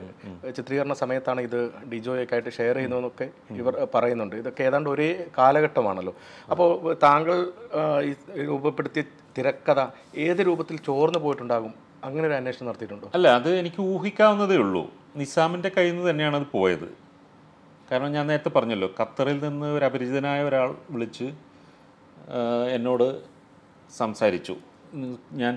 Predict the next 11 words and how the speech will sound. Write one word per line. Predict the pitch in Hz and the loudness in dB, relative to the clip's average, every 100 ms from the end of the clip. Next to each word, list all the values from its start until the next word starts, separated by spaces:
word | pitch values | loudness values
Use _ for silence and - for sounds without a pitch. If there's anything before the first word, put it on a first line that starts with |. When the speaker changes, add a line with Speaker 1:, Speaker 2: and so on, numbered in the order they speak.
| 123 | -2
Speaker 1:
തിരക്കഥ | 113 127 123 120 | -2 2 2 4
വായിച്ചു, | 104 123 113 110 | 2 0 -6 -6
എനിക്കിഷ്ടമായി, | 101 - 98 - 120 113 92 117 165 - - | -6 -8 -10 -2 -2 0 -2 -4 -8 -20 -20
Speaker 2:
ഉം. | 117 - - - 120 | -18 -18 -20 -10 -4
Speaker 1:
ഞാനത് | 123 120 117 | -2 -2 -2
ചെയ്തോട്ടെ | 123 113 120 123 | -2 2 2 2
എന്ന് | 131 | 0
പറഞ്ഞു. | 120 110 | 0 2
Speaker 2:
അതാരാണത്? | 139 143 135 120 117 123 120 - - - | 4 6 4 0 -8 -14 -20 -20 -20 -10
Speaker 1:
അത് | 151 151 175 180 | -4 2 4 4
അവിടെ | 160 160 170 | 4 4 2